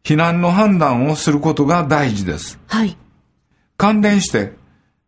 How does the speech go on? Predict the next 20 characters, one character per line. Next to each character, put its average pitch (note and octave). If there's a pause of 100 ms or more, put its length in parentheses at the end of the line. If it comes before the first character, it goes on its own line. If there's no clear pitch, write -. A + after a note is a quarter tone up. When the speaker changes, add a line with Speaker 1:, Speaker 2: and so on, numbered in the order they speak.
(120)
Speaker 1:
顕 B3+
著 D3+
な G#2+
大 G#3+
雨 F#3
に G#2+
関 D#3+
す C#3
る A2+
気 A2
象 F3
情 E3
報 A2
が G2
あ F#2
り E2
ま E2+
す。 F#2+ (160)
Speaker 2:
は -
い。 -